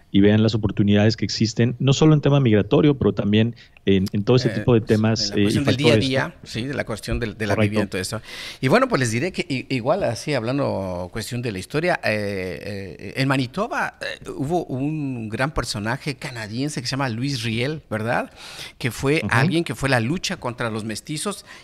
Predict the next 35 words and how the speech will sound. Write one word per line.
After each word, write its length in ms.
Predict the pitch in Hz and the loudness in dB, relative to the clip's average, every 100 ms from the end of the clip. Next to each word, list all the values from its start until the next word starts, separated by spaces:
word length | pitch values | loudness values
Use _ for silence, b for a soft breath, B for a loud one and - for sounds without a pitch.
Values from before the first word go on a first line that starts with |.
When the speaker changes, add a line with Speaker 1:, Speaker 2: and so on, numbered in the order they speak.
| B | B
Speaker 2:
y 120 | 175 | -4
se 160 | - 151 | -2 -2
opuso 340 | - 226 208 | -2 -2 0
realmente, 380 | 147 135 180 - | 4 4 2 -2
hizo 80 | 190 | -2
una 160 | 190 | -2
posición 420 | - 123 107 123 170 | -2 -4 -4 -2 0
realmente 460 | 147 160 170 - - | 0 -2 -4 -6 -4
en 80 | 143 | -4
la 80 | 123 | -4
cuestión 220 | 120 151 | -4 -4
de 60 | 170 | -4
los 160 | 131 | -4
derechos 480 | 113 110 156 214 170 | -2 0 0 0 -2
de 80 | 127 | -2
las 100 | 107 | -4
personas 480 | - 95 147 175 - B B B | -4 -2 0 0 -2 B B B
y, 300 | 117 120 117 | -4 -2 -2
y, 260 | 123 120 117 123 | -2 -2 -2 -2
y, 220 | 117 123 143 | -2 2 4
y 40 | |
Manitoba 500 | 139 131 233 294 - | 6 4 2 0 0
es 200 | 139 143 | -2 -4
parte 360 | - - 277 240 | -2 -2 -2 -4
de 100 | 156 | -4
la, 440 | 123 120 113 110 113 | 0 0 0 -2 0
de 80 | |
la 60 | 131 | 0
historia 400 | 127 - 269 247 | 0 0 0 2
canadiense 680 | 196 135 120 233 311 190 120 | 2 2 2 0 0 -2 -2
en 80 | 117 | -2
esa 180 | 143 - | -2 -2
cuestión 260 | 123 165 | -6 -4
de 80 | 170 | -4
la, 260 | 120 113 | -2 -2